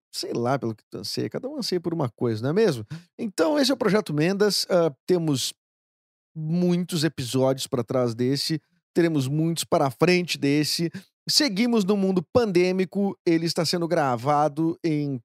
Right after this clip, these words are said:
três de agosto de dois mil e vinte. Então, se você é do futuro, saiba que, que tá, é um tempo difícil, mas que se você tá aí no futuro ouvindo, é, quer dizer que passou,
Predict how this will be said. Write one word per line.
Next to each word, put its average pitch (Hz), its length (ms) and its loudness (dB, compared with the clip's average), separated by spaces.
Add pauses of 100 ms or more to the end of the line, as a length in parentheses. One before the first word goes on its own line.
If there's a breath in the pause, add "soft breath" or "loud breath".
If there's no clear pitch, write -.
três 262 280 2
de 233 100 2
agosto 170 480 0
de 170 80 -4
dois 165 240 0
mil 190 140 -4
e 220 40 -2
vinte. 147 260 -2
Então, 294 180 0
se 269 80 -4
você 254 240 4
é 240 40 4
do 226 60 -4
futuro, 262 580 2 (1400)
saiba 214 480 2
que, 185 920 2 (540)
que 139 960 0
tá, - 140 -2 (180)
é 190 100 2
um 208 100 0
tempo 226 220 0
difícil, 226 680 -2 (440)
mas 160 500 0
que 175 480 0
se - 160 -2
você 175 260 2
tá 180 120 2
aí 175 120 4
no 175 60 -2
futuro 180 400 0
ouvindo, 190 640 -2 (280)
é, 202 280 -4
quer 208 140 2
dizer 170 140 2
que - 60 -14
passou, 240 380 2